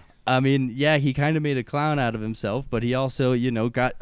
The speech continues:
some emotions riled up in the game. He got some energy going, and his team ended up winning that game. I mean,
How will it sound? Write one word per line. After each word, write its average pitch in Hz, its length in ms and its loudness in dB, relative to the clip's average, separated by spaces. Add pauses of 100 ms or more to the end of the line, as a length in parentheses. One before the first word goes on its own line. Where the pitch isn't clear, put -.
(120)
some 135 220 0
emotions 123 600 2
riled 113 360 2
up 110 160 0
in 117 100 0
the 110 80 -4
game. 104 320 -2
He 123 80 0
got 113 220 -2
some 117 180 -4
energy 110 400 -2
going, 113 380 0
and 107 180 -4 (160)
his 135 220 -2
team 156 240 0
ended 139 240 0
up 120 180 -2
winning 120 300 -2
that 98 220 -4
game. 110 360 -6
I 90 80 -8
mean, 92 240 -6